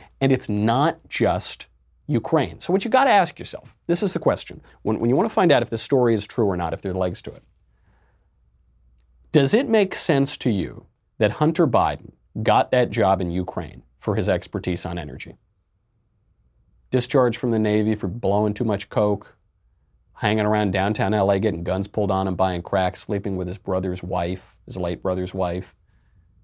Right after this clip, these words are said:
His, his own wife leaves him, getting pinched by the cops with drugs and all sorts of stuff in his car. That guy, does it make sense that he got the job? No. Okay, so why did he get the job? He obviously got the job because his father was the vice president.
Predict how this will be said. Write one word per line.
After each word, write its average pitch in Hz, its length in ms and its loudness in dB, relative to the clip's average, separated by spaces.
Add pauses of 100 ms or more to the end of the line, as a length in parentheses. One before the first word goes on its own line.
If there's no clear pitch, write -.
(340)
His, 98 100 -4 (100)
his 101 160 0
own 101 260 2
wife 92 280 0
leaves 95 320 -6
him, 92 360 -6 (1000)
getting 98 220 0
pinched 110 280 -2
by 98 140 2
the 87 80 -4
cops 95 400 0
with - 160 -12
drugs 95 480 0
and 90 80 -4
all 90 80 -4
sorts 90 300 -8
of 92 80 -8
stuff 92 240 -6
in 90 40 -8
his 85 140 -12
car. 95 340 -2 (920)
That 147 280 2
guy, 101 160 0
does 107 140 -2
it 120 60 -2
make 139 160 -2
sense 147 180 -2
that 143 60 0
he 120 60 2
got 117 160 2
the 104 80 -2
job? 110 340 2
No. 98 240 -4
Okay, - 220 -4 (120)
so - 140 0
why 131 240 6
did 131 100 4
he 120 60 4
get 107 160 2
the - 80 -8
job? 69 240 -10
He 95 160 -4
obviously 107 380 -2
got 90 160 0
the - 40 -6
job 82 240 -2
because 87 240 -6
his 92 120 -10
father 82 320 -2
was 87 120 -10
the 92 60 -12
vice 87 220 -4
president. - 460 -2